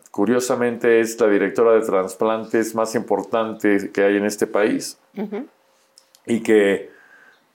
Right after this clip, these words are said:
Speaker 1: eh, la acaba de contratar como directora del, el Hospital Naval también. Eh, especia-, viene de Barcelona de trabajar con cientos de trasplantes y todo. Y ella, ella fue la que se encargó de mi parte, que era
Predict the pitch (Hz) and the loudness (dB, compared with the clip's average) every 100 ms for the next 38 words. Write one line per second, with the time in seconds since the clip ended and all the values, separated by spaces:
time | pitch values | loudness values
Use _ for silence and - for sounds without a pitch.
0 | _ _ - - - - 98 117 113 107 | _ _ -6 -4 -4 -4 -2 2 2 2
1 | 101 101 107 107 101 107 95 90 85 90 | 2 0 2 0 0 -2 0 0 2 2
2 | 87 85 110 104 98 90 85 - - 107 | 0 0 0 2 2 0 0 -2 -4 -4
3 | 104 101 101 104 101 98 95 98 95 - | -2 0 0 -2 -2 -4 -2 -4 -4 -14
4 | _ - - - _ _ _ _ _ _ | _ -20 -20 -20 _ _ _ _ _ _
5 | 370 269 104 101 98 - 101 110 107 117 | -6 0 2 4 2 0 0 0 0 -2
6 | - - - 107 113 113 101 95 - 107 | -2 -8 -4 0 2 2 2 0 2 2
7 | 110 107 95 98 92 90 104 - 104 - | 2 2 2 2 2 2 -2 -2 -4 -2
8 | 127 110 110 101 98 95 - 113 101 113 | -2 0 0 0 0 -2 -2 -4 -2 -4
9 | 107 110 123 113 110 - _ - - - | -4 -4 0 2 0 -6 _ -20 -20 -20
10 | - _ _ _ _ 117 120 123 123 120 | -20 _ _ _ _ 0 2 2 2 2
11 | - 117 120 117 - 120 110 104 98 104 | 0 0 2 2 0 0 0 -2 -2 -2
12 | 104 104 113 113 101 110 - - - - | 2 4 6 6 4 0 -6 -4 -2 0
13 | - - 92 95 98 | -2 0 2 2 2